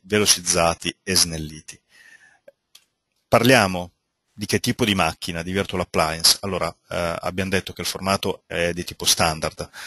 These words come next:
abbiamo detto il supporto alle funzioni native di, di VMware. Quello che è importante sapere adesso è che non parliamo più di una macchina fondamentalmente, diciamo, era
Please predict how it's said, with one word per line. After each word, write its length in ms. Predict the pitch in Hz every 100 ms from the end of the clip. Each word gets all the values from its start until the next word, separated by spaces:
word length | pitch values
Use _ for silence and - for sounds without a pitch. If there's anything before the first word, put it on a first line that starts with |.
| - - -
abbiamo 260 | 90 90
detto 180 | 90 -
il 60 | -
supporto 340 | - 92 -
alle 100 | 85
funzioni 380 | - 87 - 82
native 320 | 82 - 85
di, 300 | 82 80 85
di 140 | 85 82
VMware. 500 | 101 127 131 143 151 - - -
Quello 160 | - 135
che 80 | -
è 40 |
importante 540 | 104 113 - 110 85 -
sapere 400 | - - 90 107
adesso 540 | 101 80 - 120 -
è 100 | 110
che 360 | - 95 82 - _ _ _ -
non 180 | 139 143
parliamo 320 | 104 104 101
più 320 | - 104 82 -
di 80 |
una 140 | 90 87
macchina 640 | 101 98 - 90 82 80 _
fondamentalmente, 1400 | - 95 90 90 92 92 95 92 - 85 82 82 82 - _
diciamo, 560 | - - - 92 95
era 320 | 92 90 90